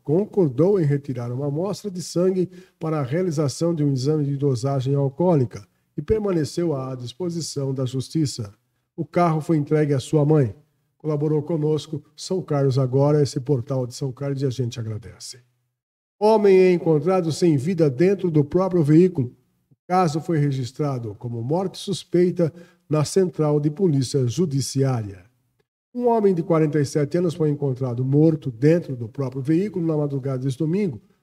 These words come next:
no bairro Boa Vista, em São Carlos. Segundo informações do boletim de ocorrência, K S S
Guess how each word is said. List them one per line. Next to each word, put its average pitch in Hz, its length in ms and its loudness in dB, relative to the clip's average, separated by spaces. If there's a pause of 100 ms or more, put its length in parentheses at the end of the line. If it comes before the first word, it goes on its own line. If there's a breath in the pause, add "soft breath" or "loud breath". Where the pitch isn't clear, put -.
(160)
no 143 80 -2
bairro 139 320 0
Boa 139 240 0
Vista, 156 400 -4
em 135 120 0
São 127 240 -2
Carlos. 123 640 -2 (320)
Segundo 147 360 0
informações 147 680 0
do 143 80 0
boletim 135 420 2
de 131 80 -2
ocorrência, 160 560 0
K 151 420 -4 (300)
S 180 340 0
S 147 400 2